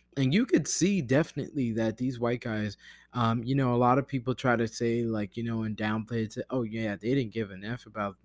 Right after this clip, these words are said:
um, you know, these little Negroes," and stuff like that. No, no, no, c'était, c'était pas ça. C'était pas ça du tout. Um, or, enfin, I'm not saying this was the case in every situation, but in a lot of situations, you could definitely tell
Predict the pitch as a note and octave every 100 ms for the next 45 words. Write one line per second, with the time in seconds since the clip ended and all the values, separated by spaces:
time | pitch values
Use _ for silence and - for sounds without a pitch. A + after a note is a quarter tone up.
0 | - G#2+ G2+ G2 - - - - A2 G#2+
1 | G2+ A#2 A2+ A2+ G#2 G#2 A2 - - -
2 | A#2 - A#2+ G#2+ - A#2 - G2+ - -
3 | C3+ D3+ D#3 C#3+ B2+ - - - - -
4 | B2 - C#3 - - E2 - - - -
5 | _ D#3+ D#3+ D3+ - C3 A#2+ A2+ - G#2
6 | F#2+ - - - - A2+ A2+ A2 - D3+
7 | - - D#3 A#2 - E3 F#3 G3 E3 -
8 | E3+ D3 D3 - D3 B2+ A#2 D3 C#3 C3
9 | A#2+ C3 C3 C3 - C3 - G#2 A2+ E3
10 | F3+ F3 - - - D3+ C#3+ B2+ A#2+ C#3+
11 | F3 E3 - D#3+ C3 B2 C#3+ - B2 E3
12 | F#3 G#2 G2 A2 D#3 - D3+ B2+ A2 -
13 | C3+ D3 E3